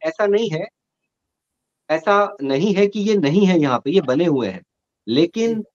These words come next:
Speaker 1: अ, वहाँ पर सुविधाएं नहीं हैं। मैंने जो बात शुरू की कि हम तुलना करें, तो ये, अ, स-, बहुत सारे स्टेट ऐसे हैं यहाँ पे, जो, अ, पीएचसी और सीएचसी हैं, वहाँ पे डॉक्टर्स हैं, वहाँ पर सुविधाएं हैं, वहाँ अच्छा काम हो रहा है, प्राथमिक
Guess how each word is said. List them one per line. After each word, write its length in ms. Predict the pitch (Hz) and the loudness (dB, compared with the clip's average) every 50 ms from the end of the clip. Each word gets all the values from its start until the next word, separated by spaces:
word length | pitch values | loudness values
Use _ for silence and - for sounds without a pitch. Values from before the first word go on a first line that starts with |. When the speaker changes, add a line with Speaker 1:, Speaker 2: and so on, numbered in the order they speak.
| _ _ _ - | _ _ _ -8
Speaker 1:
अ, 60 | 127 | -6
वहाँ 340 | 127 127 123 135 143 165 175 - | -4 -4 -2 0 0 0 2 0
पर 80 | 202 | 0
सुविधाएं 520 | - - - 165 135 127 120 123 123 127 127 | -2 0 -4 -2 -2 0 0 0 0 -2 0
नहीं 320 | 117 101 104 113 110 98 | -2 -2 -2 -2 -4 -6
हैं। 180 | 90 80 80 _ _ _ _ _ _ _ _ _ _ _ - - | -6 -12 -18 _ _ _ _ _ _ _ _ _ _ _ -14 -6
मैंने 200 | 135 143 156 185 | -4 -2 0 0
जो 100 | 190 185 | 0 0
बात 440 | 160 156 151 165 170 - _ - 131 120 | 2 2 2 2 0 -4 _ -14 -12 -8
शुरू 240 | - 160 151 170 175 | -6 -4 -4 -4 -4
की 180 | 170 - 190 | -4 -6 -8
कि 300 | 185 185 208 214 220 214 220 - _ _ _ _ - - | -8 -6 -6 -6 -6 -8 -12 -18 _ _ _ _ -6 -4
हम 140 | 165 196 196 - - 131 | -4 -4 -4 -4 -8 -10
तुलना 420 | 127 - - 139 127 139 170 185 | -8 -4 -2 0 2 2 2 0
करें, 260 | 185 190 175 185 190 | 0 0 0 0 0
तो 100 | 190 202 | 0 0
ये, 160 | 196 190 202 | 2 2 2
अ, 220 | 202 - 139 135 131 - 127 | 2 2 -4 -6 -6 -6 -6
स-, 300 | 123 120 120 - - - _ - 117 | -6 -6 -6 -10 -14 -20 _ -18 -16
बहुत 480 | 104 101 104 - 127 143 180 202 196 | -16 -14 -12 -10 -6 -2 -2 -2 -2
सारे 200 | - 180 175 185 | 0 -2 0 0
स्टेट 280 | 170 - - 170 175 196 | -2 0 0 0 0 0
ऐसे 200 | 226 - - 180 | -4 -4 -4 -6
हैं 60 | 180 | -4
यहाँ 280 | 175 165 151 156 147 - | -4 -4 -2 -2 -4 -2
पे, 220 | 151 139 143 156 - _ _ _ _ _ - 117 | 0 0 0 -2 -4 _ _ _ _ _ -14 -6
जो, 200 | 123 151 165 180 | -2 0 2 2
अ, 120 | - - | 0 0
पीएचसी 680 | 143 139 135 135 135 - - 143 147 156 156 - - 196 | 0 0 0 0 0 -2 0 2 2 2 2 0 -2 0
और 120 | 185 175 | 0 0
सीएचसी 380 | 175 - 147 135 135 - - 156 | 0 2 2 2 2 2 -2 -2
हैं, 160 | 135 156 165 | -2 -2 -2
वहाँ 160 | 151 139 135 | -2 -2 -2
पे 120 | - 165 | -2 -4
डॉक्टर्स 460 | 139 117 - - - - 170 156 139 147 | -2 -2 -4 -4 -4 -4 -4 -4 -2 -2
हैं, 60 | 156 | -2
वहाँ 160 | 147 143 143 - | -2 -2 -2 -4
पर 60 | 151 | -6
सुविधाएं 420 | - - 127 113 113 127 143 151 | -6 -4 -4 -4 -2 -2 -2 -2
हैं, 60 | 156 151 | -2 -4
वहाँ 180 | 147 160 160 - | -4 -6 -8 -10
अच्छा 260 | - - - 180 175 | -14 -12 -8 -8 -6
काम 240 | 175 170 160 160 156 | -6 -4 -4 -4 -4
हो 120 | 143 143 | -4 -4
रहा 140 | 147 143 139 | -4 -4 -4
है, 120 | 139 170 | -4 -6
प्राथमिक 600 | 175 - 143 127 131 127 - - 175 180 180 _ | -8 -6 -4 -4 -4 -4 -6 -6 -6 -6 -8 _